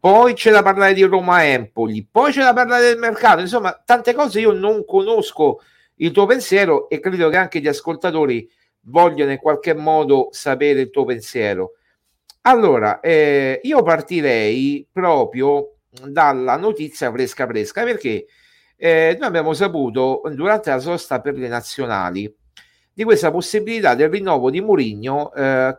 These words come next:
che potrebbe essere addirittura agevolato dall'ingresso in società di figure come Totti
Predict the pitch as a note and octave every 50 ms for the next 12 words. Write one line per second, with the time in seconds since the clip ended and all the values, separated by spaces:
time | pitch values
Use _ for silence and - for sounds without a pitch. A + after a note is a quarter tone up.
0 | _ _ - A#3+ G#3+ E3+ C#3 - - _ _ D#3 D#3+ D3+ - G3 G#3+ G#3+ F3+ C#3
1 | B2 C#3 D#3+ E3 D3+ D#3 - C#3 C3 C3 C3+ D3+ E3 E3 - G3 E3 B2+ A#2+ A#2
2 | C#3+ F#3+ G3+ G#3 F#3 C#3+ A2+ G2 F#2+ G2 - D3 D#3+ F3 E3+ - _ _ _ _
3 | _ _ _ _ _ D#3+ D#3+ A3 G#3 G#3+ A#3 A#3+ A3 F#3 F#3 D3+ B2+ A#2+ - -
4 | - D#3 - - G3+ G3 - A#3 A3 - C#3 A#2 A2+ A2+ - - _ _ C#3+ C#3+
5 | C#3+ E3 E3 E3 D#3+ A#2 - - A#3 A#3 - E3 C3 A#2+ A#2+ B2 - F3 F#3 G#3+
6 | G#3 G#3+ D#3+ C3+ B2+ - - _ _ - A#2+ A#2 -